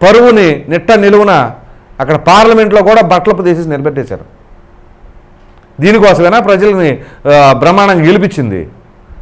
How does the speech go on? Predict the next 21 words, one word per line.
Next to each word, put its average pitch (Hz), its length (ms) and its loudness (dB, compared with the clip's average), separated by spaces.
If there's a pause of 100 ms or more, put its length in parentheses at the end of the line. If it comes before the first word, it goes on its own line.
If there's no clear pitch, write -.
(300)
పైగా 180 680 4 (320)
ఈ 175 180 0
మహానుభావుడు 180 1160 2 (260)
ఎంత 147 200 -2
ఇదిగా 208 320 2
మాట్లాడతారంటే, 143 1080 0 (240)
సరే 185 160 2
నువ్వు 165 160 -2
జగన్మోహన్ 190 600 0
రెడ్డి 185 200 0
గారి 185 260 2
పార్టీలో 170 520 0
ఉన్నావు, 180 320 0
ఆయన 165 220 0
మీ 151 120 -2
నాయకుడు 170 400 -2
కాబట్టి 175 320 0
ఆయన 151 80 -2
కోసం 160 280 -4
భజన 175 320 -2
చేసుకో. - 360 -6